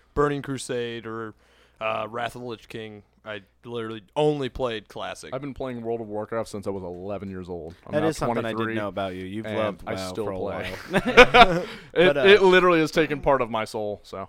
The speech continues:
Speaker 3: Yeah, just Modern Warfare. You know, they should know,
Speaker 2: They should
Speaker 3: just
Speaker 2: know
Speaker 3: like
Speaker 2: what's going on.
Speaker 3: everybody else should, especially, uh,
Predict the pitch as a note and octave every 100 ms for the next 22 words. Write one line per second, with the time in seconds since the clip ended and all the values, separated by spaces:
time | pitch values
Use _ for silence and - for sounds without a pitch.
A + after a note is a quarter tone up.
0 | C3 D#3 C3 A#2 D#3 E3 - F#3+ G#3+ G3
1 | F3+ F#3+ - B2 A2 B2 B2+ B2 A#2 A#2+
2 | - _ - _ _ C3+ B2 F#3 G3 -
3 | F#3+ F3+ C3 D3 C3 A#2+ A#2+ A#2 C#3 C#3
4 | C#3+ C#3+ B2 A#2+ - C3 B2+ C3 C3 B2+
5 | A#2 A#2 - G#2 G#2+ - C#3+ D3+ - D3+
6 | B2+ B2+ - C3